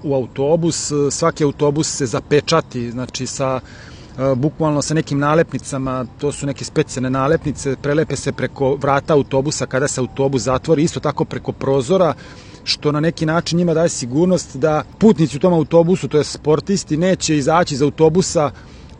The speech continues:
nigde mimo borilišta, odnosno olimpijskog sela. Tako da zapečaćeni su im čak i šahtovi, <laughs> ne znam šta im sad to znači, ali samo oni znaju. Ovaj, mere su stvarno neverovatne.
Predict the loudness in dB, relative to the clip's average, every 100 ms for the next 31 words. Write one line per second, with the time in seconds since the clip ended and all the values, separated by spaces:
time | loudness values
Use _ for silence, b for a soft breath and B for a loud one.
0 | -10 -2 0 2 2 2 0 2 2 4
1 | 4 4 4 2 -2 -12 -20 -20 -12 2
2 | 4 6 2 2 0 0 0 -2 0 -4
3 | -6 -6 -4 -4 -6 -2 -2 0 2 4
4 | 4 2 -4 B B B B -2 -2 0
5 | 0 0 2 0 0 0 2 2 4 0
6 | 2 2 2 -2 -6 -4 0 0 2 0
7 | 2 0 4 2 2 2 4 2 0 -2
8 | -2 -2 -2 B B B -8 2 4 6
9 | 4 2 2 2 0 -2 B B -8 -2
10 | 2 4 4 4 2 -4 -16 -20 -4 0
11 | 4 4 2 -4 -2 -2 -2 -2 -2 -4
12 | -6